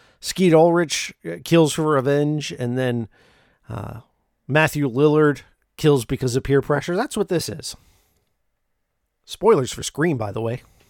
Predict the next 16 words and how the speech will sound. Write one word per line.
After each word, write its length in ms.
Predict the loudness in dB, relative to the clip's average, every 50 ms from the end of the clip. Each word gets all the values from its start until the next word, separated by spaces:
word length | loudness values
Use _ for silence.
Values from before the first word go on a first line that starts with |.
| _ _ _ _ _ _ _ _ _ _ _ _ _ _ _ _ _ _ _ _ _ _ _ _ _ _ _ -14 -6
So 140 | -2 2
they're 100 | 2 2
gonna 120 | 4 2 2
s-, 160 | 0 0 -2 _ _ -2
host 260 | 2 2 2 2 0
this 140 | -4 -6 -4
party, 520 | -4 -2 -2 0 0 0 -2 -4 -6 -6
and, 420 | -6 -4 -4 -2 -2 -2 -4 -4 -4
uh, 360 | -4 -2 -2 0 -2 -2 -6 _ -4
our, 520 | 0 4 4 6 6 4 2 0 -4 -10 _ _ _ _ _ _ _ _ _ _ _ _ _ _ _
their, 520 | -10 -4 0 0 0 2 0 -2 -4 -6 -8 -6
uh, 300 | -4 -4 -4 -4 -6 -8 -12 _ _ -8
maid 640 | -6 -2 0 2 2 2 0 0 -4 -6 -8 -10 -14 _ _ _ _ _ _ _ _
comes 320 | -6 -4 -4 -4 -4 -6 -8
in, 260 | -10 -10 -10 -12 -14 _ _ _ _ _ _ _ _ _ -14 -8
and 460 | -6 -4 -4 -4 -4 -4 -6 -6 -8